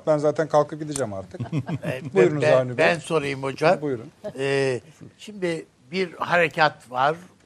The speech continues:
Speaker 2: başladı, güzel de gelişiyor. Ancak, e, işte itirazlar falan, onları söylememe gerek yok. Hepsini takip ediyorsunuz siz de. Acaba bu harekat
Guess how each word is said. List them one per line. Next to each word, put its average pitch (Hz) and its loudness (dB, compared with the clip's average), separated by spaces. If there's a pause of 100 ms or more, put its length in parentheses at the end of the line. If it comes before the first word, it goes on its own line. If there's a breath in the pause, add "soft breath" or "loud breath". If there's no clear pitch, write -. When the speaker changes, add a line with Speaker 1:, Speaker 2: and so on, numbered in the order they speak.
(120)
Speaker 2:
başladı, 139 -2 (360)
güzel 151 2
de 147 -4
gelişiyor. 135 -6 (1000)
Ancak, 180 2 (320)
e, 135 -2 (1120)
işte - -12
itirazlar 165 2
falan, 160 0
onları 160 -2
söylememe 147 -4
gerek 131 -6
yok. 131 -14 (480)
Hepsini 139 -10
takip 131 -4
ediyorsunuz 120 -20
siz 113 -16
de. 185 -2 (960)
Acaba 175 4
bu 190 -2
harekat 180 2